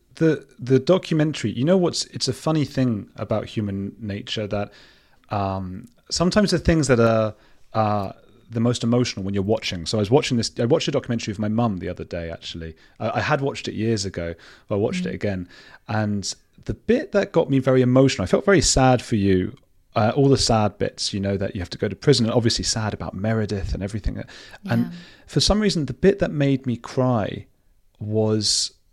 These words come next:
Speaker 1: uh, when you, um, when you, when you would, what, what's the word for it? When you're being, uh, when you're absolved, is that the word?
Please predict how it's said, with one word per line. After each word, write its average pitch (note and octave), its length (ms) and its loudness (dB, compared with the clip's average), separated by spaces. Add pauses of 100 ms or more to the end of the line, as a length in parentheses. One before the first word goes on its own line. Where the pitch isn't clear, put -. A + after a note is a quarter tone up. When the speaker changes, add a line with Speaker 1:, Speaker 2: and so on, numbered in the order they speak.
Speaker 1:
uh, A2 320 0 (220)
when A2+ 680 0
you, A2 480 -2
um, G#2+ 480 0 (140)
when A#2 180 2
you, B2+ 100 0
when A#2+ 140 4
you A2+ 140 4
would, - 420 -4
what, B2+ 220 -4
what's C3+ 200 -2
the A#2 80 -4
word G2 280 -2
for - 160 -10
it? F#2+ 100 -8
When G2+ 120 -6
you're G2 120 -4
being, G2+ 460 -4
uh, F#2 160 -4
when A2+ 160 -4
you're G#2 80 2
absolved, D3+ 480 0
is C#3 60 -4
that D3 120 -6
the - 80 -10
word? D#3+ 260 -6